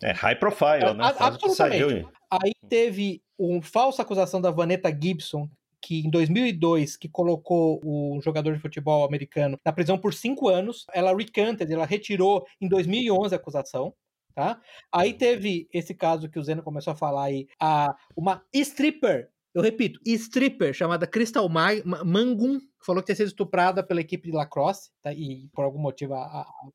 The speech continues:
Speaker 2: a voz dela foi extremamente be-, bem, é, ela foi ter uma credibilidade enorme. Depois teve uma, uma garota que falou que foi estuprada em, na Universidade de Hofstra por cinco estudantes em dois mil e nove. Aí em dois mil e treze teve, é, uma, uma outra que falou que foi na Universidade de Ohio.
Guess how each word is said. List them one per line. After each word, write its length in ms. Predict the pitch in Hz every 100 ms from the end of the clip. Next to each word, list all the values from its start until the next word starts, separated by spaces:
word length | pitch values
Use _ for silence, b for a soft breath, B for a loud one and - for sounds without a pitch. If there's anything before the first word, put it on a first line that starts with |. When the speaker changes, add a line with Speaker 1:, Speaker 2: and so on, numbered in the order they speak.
| _ B 156
Speaker 2:
a 40 |
voz 300 | 143 180 160
dela 240 | 160 165
foi 160 | 156 170
extremamente 680 | 156 - 226 214 190 - 160
be-, 220 | 156 160
bem, 320 | 156 180 156 156 B -
é, 280 | 175 160 160
ela 160 | 160
foi 140 | 156 175
ter 100 | 180
uma 100 | 151
credibilidade 420 | 165 151 156 170
enorme. 440 | 160 143 208 269 -
Depois 640 | 160 185 190 226 240 -
teve 680 | - 208 214 175 180 190 185
uma, 560 | 196 185 180 180 165 156
uma 180 | 170 175
garota 420 | 180 165 190 190
que 80 | -
falou 180 | 175 170
que 80 |
foi 100 | -
estuprada 600 | 165 165 - 165 160 151 147
em, 80 |
na 260 | 143 139 143
Universidade 200 | 143 156
de 100 | 147
Hofstra 400 | 160 156 - 156
por 160 | 156 151
cinco 220 | 202 196
estudantes 680 | - 160 156 160 156 175 156
em 100 | 151
dois 160 | 143
mil 120 | 139 151
e 40 |
nove. 440 | 139 156 196 - -
Aí 140 | 147
em 20 |
dois 180 | 160 190
mil 220 | 170 208
e 60 | 208
treze 640 | - 180 190 185 147 151 -
teve, 760 | 185 190 160 156 165 156 147 139
é, 260 | 170 151 147
uma, 240 | 160 147 156
uma 200 | 156 156
outra 280 | 175 180 175
que 80 |
falou 180 | 180 165
que 60 | 160
foi 80 | 165
na 60 |
Universidade 240 | 156 151 147
de 60 |
Ohio. 440 | 143 151 156 196